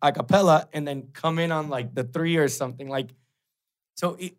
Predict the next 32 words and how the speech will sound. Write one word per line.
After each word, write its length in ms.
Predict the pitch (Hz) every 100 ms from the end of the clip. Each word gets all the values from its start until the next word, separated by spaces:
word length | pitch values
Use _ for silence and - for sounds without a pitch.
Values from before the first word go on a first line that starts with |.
| _ _ _ -
they 80 |
were 160 | 180 185
the, 180 | 175 185
they 80 | 170
were 120 | 180
known 300 | 165 175 180
for 160 | - 135
that. 140 | 123 120
Like, 220 | 175 -
I 80 | 139
remember, 320 | 165 160 156
like, 240 | 131 123 - - _ _ _ _ _ _ -
they 100 | 135
did 220 | 180 190
that 100 | 156
and 80 | 147
it 20 | 135
reminded 380 | 135 151 143 135
me 140 | 131
of 120 | 117
them. 340 | 147 131 113 101 _ -
But 120 | 139
then 80 | 127
there 80 | 135
was 140 | 127
other 200 | 139 143
bands 300 | 139 139 127
that 120 | 123 123
would 120 | 120
do 120 | 131
other 200 | 123 123
shit, 460 | 120 135 127 123